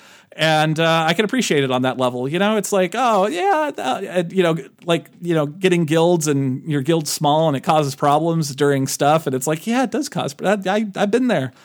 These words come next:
I've been there and I've done that." And, uh, yeah. And then the, uh, the main character, uh, whose name is Maple, uh, or her in-ga-, in-game name is Maple, uh, she just has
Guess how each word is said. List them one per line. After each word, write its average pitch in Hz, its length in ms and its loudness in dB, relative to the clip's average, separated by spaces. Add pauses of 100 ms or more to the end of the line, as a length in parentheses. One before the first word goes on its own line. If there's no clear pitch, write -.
(160)
I've 185 100 0
been 262 140 2
there 202 160 4
and 151 80 2
I've 160 100 0
done 208 160 2
that." 139 260 2 (460)
And, 151 400 2
uh, 151 400 4
yeah. 151 380 2
And 165 180 2
then 175 160 2
the, 170 220 2
uh, 160 80 2
the 180 100 0
main 202 140 2
character, 165 580 0 (920)
uh, 143 320 2
whose 147 260 0
name 160 180 2
is 139 100 -2
Maple, 143 460 -2 (400)
uh, 139 380 2
or 143 160 4
her 135 160 0
in-ga-, 175 500 0
in-game 175 360 2
name 131 200 0
is 120 100 -6
Maple, 127 520 -4
uh, 135 260 2
she 190 800 2
just 170 300 0
has 160 580 0